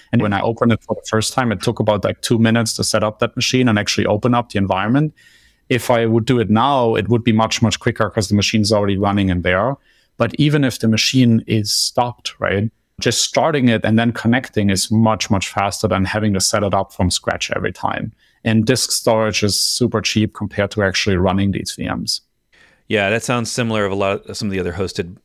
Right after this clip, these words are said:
Speaker 2: platform pro-, you know, like, you can chew up the C P U in memory while you're using it, but then it goes to sleep. I love, I mean, I, honestly, I sleep, there's so much stuff, like, you know, the local Docker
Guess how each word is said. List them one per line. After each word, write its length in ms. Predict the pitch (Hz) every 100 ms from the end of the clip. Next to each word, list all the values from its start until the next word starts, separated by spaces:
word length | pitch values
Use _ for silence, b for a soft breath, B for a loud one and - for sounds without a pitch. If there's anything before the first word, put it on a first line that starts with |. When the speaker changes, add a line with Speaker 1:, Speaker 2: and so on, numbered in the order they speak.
| _ _
Speaker 2:
platform 520 | 92 76 98 87 90 _
pro-, 240 | - 87 -
you 80 | 92
know, 140 | 85
like, 240 | 90 92 B B B B B B
you 160 | - 98
can 440 | 101 92 90 101 - - _ - - -
chew 280 | - 139
up 100 | 120
the 100 | -
C 160 | 104 120
P 140 | 104 110
U 260 | 101 101
in 140 | 92 92
memory 280 | 101 95
while 220 | 90 92 90
you're 160 | 85
using 360 | 85 90 87 85
it, 100 | 78
but 100 | 85
then 120 | 85
it 40 |
goes 220 | 82 80 -
to 80 |
sleep. 180 | 85 85
I 80 | 110
love, 260 | 117 139 156
I 80 | 123
mean, 160 | 123
I, 220 | 120 127 -
honestly, 340 | 120 131 127 110
I 100 | 113
sleep, 340 | - 143 - b b b
there's 160 | - 117
so 140 | -
much 140 | 123 110
stuff, 160 | 110 - -
like, 180 | 101 -
you 100 | 110
know, 80 | 98
the 80 | 101
local 240 | 120 120
Docker 560 | 104 107 110 107 95